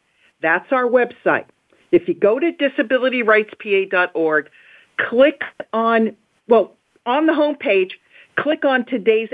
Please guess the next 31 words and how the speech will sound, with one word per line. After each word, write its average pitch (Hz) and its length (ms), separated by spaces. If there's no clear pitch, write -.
Advocacy 214 640
Matters 196 540
segment 185 360
about 156 280
halfway 185 420
down 185 280
the 180 80
page. - 480
Here's 311 220
what 269 220
you're 254 80
gonna 226 200
find. 180 380
You're 262 180
gonna 302 260
find 269 300
a 226 60
fact 233 440
sheet 180 300
from 180 300
H 208 240
H 202 260
S 185 140
on 214 240
their 196 120
proposed 180 600
rule, 151 420
which 202 240
summarizes 180 760
all 208 360
of 185 240